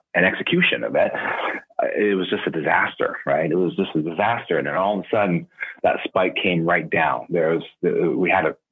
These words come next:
there was a, a, a two-year drought before the companies locally here realized, "Okay, we have to do things this way properly and, uh, figure out our infrastructure." And, you know, it took, like, it took, it took five,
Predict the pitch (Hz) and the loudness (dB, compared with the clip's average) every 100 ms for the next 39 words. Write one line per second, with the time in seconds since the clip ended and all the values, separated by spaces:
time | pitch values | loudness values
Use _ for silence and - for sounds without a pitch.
0 | - 87 80 78 - 80 - - - 98 | -2 0 0 -2 -4 -4 -4 -4 0 2
1 | 90 90 82 82 - - - - - - | 2 0 0 0 0 -6 -8 -4 -4 -4
2 | - 104 113 98 98 90 87 - - _ | -4 -2 0 0 2 0 -2 -12 -18 _
3 | 107 98 98 87 90 - - - 90 82 | -4 0 0 0 -2 2 0 2 0 0
4 | 117 107 85 80 80 90 85 82 80 78 | 0 0 2 0 0 0 2 2 0 -2
5 | 82 87 78 76 73 90 87 85 78 87 | -2 0 0 0 0 0 0 -2 -2 -2
6 | - 78 80 - 98 95 85 82 92 80 | -2 -4 -4 -6 -4 0 0 0 -2 -2
7 | - 80 78 80 71 69 - 65 80 78 | 0 0 2 0 -2 -6 -4 0 2 0
8 | 78 - 80 80 78 82 80 - 82 73 | -2 -4 0 0 0 -2 -2 0 0 0
9 | - 78 80 78 - - - 175 - - | 0 0 0 -4 -14 -10 -2 0 0 -2
10 | 175 143 123 - - _ _ - - 139 | -2 0 -2 -4 -20 _ _ -2 0 0
11 | - 143 - - - 104 127 | -4 -4 -2 -2 -2 0 0